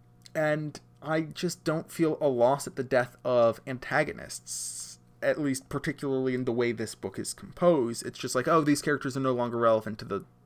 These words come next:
plot. I'm gonna, uh, kill them. It just feels like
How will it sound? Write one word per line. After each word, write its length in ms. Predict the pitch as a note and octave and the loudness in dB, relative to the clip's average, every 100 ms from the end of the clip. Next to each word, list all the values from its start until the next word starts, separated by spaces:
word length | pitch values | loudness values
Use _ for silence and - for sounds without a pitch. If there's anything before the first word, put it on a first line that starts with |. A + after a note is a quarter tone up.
| _ - | _ -4
plot. 320 | C#3 G#2+ - _ - - - - | -2 -2 -6 _ -20 -20 -8 0
I'm 300 | B2 A#2 A#2 | 0 0 2
gonna, 520 | A#2+ A2+ A2 G#2+ - | 2 2 2 2 0
uh, 360 | G#2+ G#2 G2+ G2 - _ - | 2 4 4 2 -4 _ -2
kill 160 | C#3+ | 0
them. 140 | A#2+ - | 0 -8
It 100 | D3 | 2
just 200 | G#3 - | 2 2
feels 200 | A#3 A3 | -4 0
like 180 | G#3+ | -2